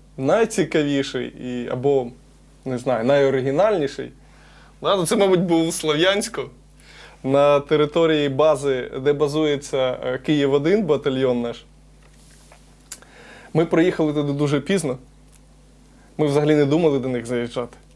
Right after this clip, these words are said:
Але, е, у нас десь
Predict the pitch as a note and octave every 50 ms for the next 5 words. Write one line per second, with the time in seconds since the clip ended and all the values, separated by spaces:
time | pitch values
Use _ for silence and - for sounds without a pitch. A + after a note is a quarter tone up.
0 | - _ _ - - - - - - - - - - - - - C3+ C3+ C3+ D3
1 | D#3+ E3 D#3+ D#3 D3+ - - F3 D3 C3+ C3+ C#3 C3+ C3+ - - C#3+ D3 D3+ D3
2 | C#3+ - - - - - - - - - - - - - - - - - - -
3 | - - - - C#3+ C3+ C#3 C#3 B2+ C3+ - - - -